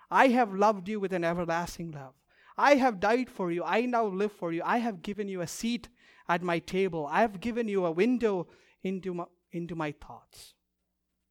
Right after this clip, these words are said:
Do you take pleasure in that?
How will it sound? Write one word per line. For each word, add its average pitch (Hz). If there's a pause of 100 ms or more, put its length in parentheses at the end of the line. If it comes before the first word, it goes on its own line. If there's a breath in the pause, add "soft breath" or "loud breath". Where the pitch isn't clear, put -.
(500)
Do 185
you 240
take -
pleasure 160
in 139
that? 123